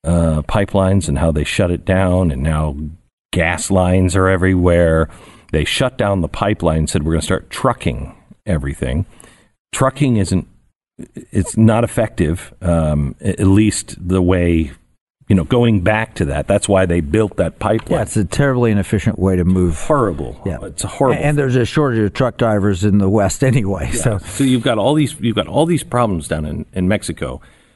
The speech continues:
Speaker 1: just from that one thing. You have a president who will not, uh, recognize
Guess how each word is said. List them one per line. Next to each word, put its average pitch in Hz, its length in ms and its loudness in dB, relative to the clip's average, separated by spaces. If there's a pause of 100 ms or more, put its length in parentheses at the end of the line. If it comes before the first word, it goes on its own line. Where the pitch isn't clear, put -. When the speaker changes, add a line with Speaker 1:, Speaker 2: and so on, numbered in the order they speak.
(180)
Speaker 1:
just 110 440 0
from 95 260 0
that 73 220 -6
one 82 280 -2
thing. 58 380 -12 (500)
You 107 220 2
have 95 580 -2
a 85 320 -6
president 110 600 -2
who 90 580 -2 (120)
will 92 420 -2
not, 90 760 -2 (720)
uh, 73 580 -6
recognize 85 1160 -2